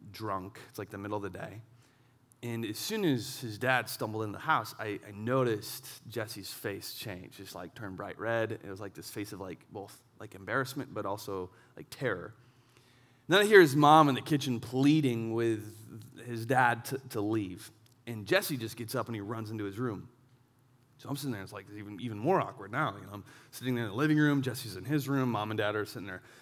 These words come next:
fighting. And then the dad went into the other room, into Jesse's room, and just started wailing on Jesse. At least that's what it sounded like. I mean, just, like,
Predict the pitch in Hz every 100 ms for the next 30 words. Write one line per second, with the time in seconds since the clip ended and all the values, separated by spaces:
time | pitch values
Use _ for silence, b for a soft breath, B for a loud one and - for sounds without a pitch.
0 | B - - 151 147 147 143 139 b b
1 | b b b b b b b _ _ -
2 | 147 156 147 135 165 175 156 143 117 -
3 | - 139 143 139 131 127 131 123 120 117
4 | 131 131 120 120 117 113 113 - _ 117
5 | 110 113 127 131 117 117 110 104 107 127
6 | 110 101 90 101 127 120 107 92 92 101
7 | 95 - - - 127 135 151 139 113 -
8 | 95 95 87 90 107 104 101 - 104 95